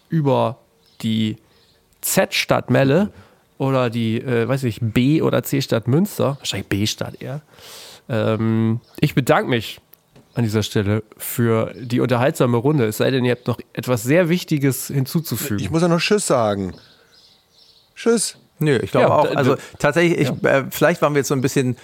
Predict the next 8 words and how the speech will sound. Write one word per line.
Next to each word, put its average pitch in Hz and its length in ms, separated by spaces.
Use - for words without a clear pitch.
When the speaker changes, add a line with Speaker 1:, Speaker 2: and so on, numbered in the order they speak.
Speaker 3:
thematisch 147 540
sehr 143 500
weit 143 340
heute, 170 280
sehr 139 160
breit 123 320
aufgestellt, 160 680
aber, 131 300